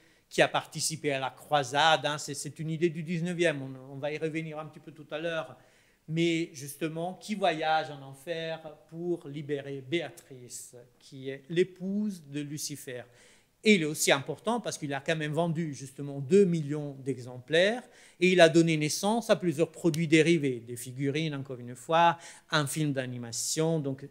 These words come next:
il est vraiment au cœur de la dynamique de la culture populaire, hein. Et ça justement c'est le roman graphique qui a été, euh, tiré de, du jeu vidéo. Voilà,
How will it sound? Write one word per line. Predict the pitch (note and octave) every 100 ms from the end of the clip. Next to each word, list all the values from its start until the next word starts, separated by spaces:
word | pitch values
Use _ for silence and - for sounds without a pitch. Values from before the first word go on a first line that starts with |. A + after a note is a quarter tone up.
| -
il | D#3
est | E3+ D#3
vraiment | D3+ D#3+ E3 -
au | G#3 F3+
cœur | F#3 F3+ C#3+
de | C#3+
la | C3+ - - _ -
dynamique | C#3+ F3+ E3 D#3+ E3+ C#3
de | C3+
la | C3
culture | - - C#3
populaire, | C#3+ C#3 C3+ B2 B2 B2 A#2+
hein. | B2+ C3 _ _ _ _ _ _ _ _ _ _ _ _ _ _ _ _ _ _ _ _ _
Et | D#3
ça | - C#3
justement | C#3 - F3 F3
c'est | F3
le | D#3+
roman | D#3+ E3 E3
graphique | D3+ E3 - F#3 F3+ C3+
qui | D#3
a | C#3
été, | C#3+ - D3 D3 C#3+ -
euh, | C3 B2+ B2+ B2 B2 B2+ -
tiré | - E3+ F3 D3 D3 D3 D3 A2+ B2+
de, | C3 C3+ C3+ C#3+
du | D3 G#3
jeu | - C3+
vidéo. | A#2+ A#2+ _ _ _ _ _ _ _ _ _ _ _ _ _ _ _ _ _ _ _ _ _ _ -
Voilà, | A2 A2+ E3